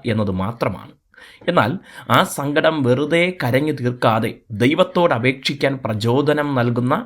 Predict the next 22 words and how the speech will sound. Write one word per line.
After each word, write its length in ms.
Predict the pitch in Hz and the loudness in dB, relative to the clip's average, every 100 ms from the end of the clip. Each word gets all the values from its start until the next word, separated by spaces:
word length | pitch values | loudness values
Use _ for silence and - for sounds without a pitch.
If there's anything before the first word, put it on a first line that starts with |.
| - | -4
ഒരു 180 | 113 110 | -2 2
വാക്യമാണ് 640 | 107 117 - 127 104 98 95 - | 2 0 0 -2 -2 -4 -6 0
ഈ 100 | 147 | 0
കാണുന്നത്. 460 | 147 87 85 78 - _ - - - - | 0 -8 -10 -16 -20 _ -20 -20 -20 -6
ദൈവം 340 | 117 165 160 110 131 - | 4 4 4 -2 -6 -2
പീഡിതർക്ക് 800 | 143 143 170 165 160 151 - 190 285 - | 2 4 2 2 2 0 0 -2 -2 -4
ന്യായം 460 | 113 117 131 139 127 120 | 2 4 4 2 0 -2
പാലിച്ചു 480 | 110 110 110 - | 2 2 0 -2
നൽകുന്നു. 400 | 104 95 92 80 - _ _ | -4 -4 -6 -10 -18 _ _
ആകയാൽ 440 | 101 107 151 127 92 - _ 95 | 0 0 2 0 -2 -12 _ -2
ദൈവത്തോട് 580 | 107 135 135 143 165 | 0 2 2 0 0
നമ്മുടെ 280 | 180 113 113 | 0 0 -2
സങ്കടങ്ങൾ 600 | 120 123 139 131 113 101 90 - | -4 -6 -2 0 0 -2 -4 -4
ബോധിപ്പിക്കുക. 680 | 101 107 107 104 92 90 - _ _ _ - - - - - | -2 0 -2 -4 -6 -10 -14 _ _ _ -20 -20 -20 -20 0
വിശപ്പുള്ളവർക്ക് 760 | 156 247 233 208 190 170 - 143 | 2 2 2 2 4 2 2 2
ആഹാരം 460 | 147 170 180 185 | 2 2 2 2
നൽകുന്നു 400 | 165 147 151 156 151 | 0 0 0 0 2
എന്നത് 300 | 131 131 120 - | 2 2 0 -2
ഒരു 200 | 120 123 | 0 0
പൊതുവായ 640 | 127 110 131 147 131 120 - - | 0 -2 2 4 4 0 -2 -2
പദം 280 | 135 127 127 | 0 2 2
കൂടെയാണ്. 460 | 107 95 82 - | 0 -2 -4 -8